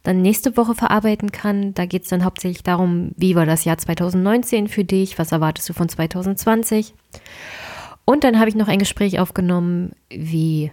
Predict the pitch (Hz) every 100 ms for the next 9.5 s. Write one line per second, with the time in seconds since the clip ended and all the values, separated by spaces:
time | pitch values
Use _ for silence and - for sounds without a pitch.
0 | - 170 196 - 220 196 175 170 180 -
1 | _ _ _ 170 160 170 - - - -
2 | 190 180 185 165 139 151 160 - 147 139
3 | 160 151 - 165 147 143 - 165 185 202
4 | 143 - - 151 151 165 - 196 165 165
5 | - 151 151 160 151 - - 233 262 -
6 | - - - - - - - - - 185
7 | 180 170 - 185 170 160 160 196 220 214
8 | 214 - _ - - - _ - - -
9 | 180 170 165 165 170